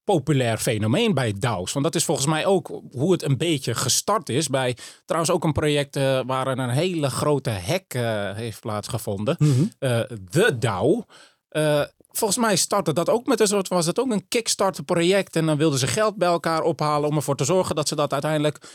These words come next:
Speaker 1: eh, konden gaan investeren op een bepaalde manier. Maar dat er niet één partij was die kon zeggen wat
Speaker 2: Ja.
Speaker 1: ze met het geld gingen doen.
Speaker 2: Ja.
Speaker 1: Maar dat dat verdeeld werd onder de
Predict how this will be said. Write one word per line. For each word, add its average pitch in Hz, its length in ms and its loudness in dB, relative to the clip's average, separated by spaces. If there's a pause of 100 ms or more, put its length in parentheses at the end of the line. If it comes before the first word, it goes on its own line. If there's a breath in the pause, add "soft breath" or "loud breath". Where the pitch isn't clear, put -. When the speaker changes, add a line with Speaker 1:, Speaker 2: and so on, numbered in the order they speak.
(200 loud breath)
Speaker 1:
eh, - 180 -6
konden 202 260 0
gaan 190 140 0
investeren 185 680 0
op 107 120 -10
een 113 80 -2
bepaalde 107 360 -2
manier. 101 300 -4
Maar 143 100 0
dat 156 140 -2
er 165 60 0
niet 226 180 2
één 214 220 -2
partij 214 380 0
was 190 140 0
die 185 100 -4
kon 196 160 2
zeggen 190 400 0
wat 165 120 0
Speaker 2:
Ja. 185 60 4
Speaker 1:
ze 180 80 2
met 165 140 -2
het 165 120 -2
geld 165 200 0
gingen 160 220 -2
doen. 165 200 0 (220 loud breath)
Speaker 2:
Ja. 160 140 0
Speaker 1:
Maar 170 120 0
dat 170 120 2
dat 165 140 0
verdeeld 180 500 2
werd 104 260 -2
onder 117 340 -2
de 110 140 -2